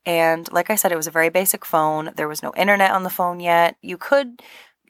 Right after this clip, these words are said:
play games and, like, browse certain parts of the internet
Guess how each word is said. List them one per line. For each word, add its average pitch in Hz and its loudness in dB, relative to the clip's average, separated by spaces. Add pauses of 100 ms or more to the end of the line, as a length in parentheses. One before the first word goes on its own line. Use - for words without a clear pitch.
(200)
play 214 0
games 190 0
and, 175 0
like, 160 0
browse 165 4
certain 170 -2
parts 190 2
of 196 -8
the 202 -6
internet 196 0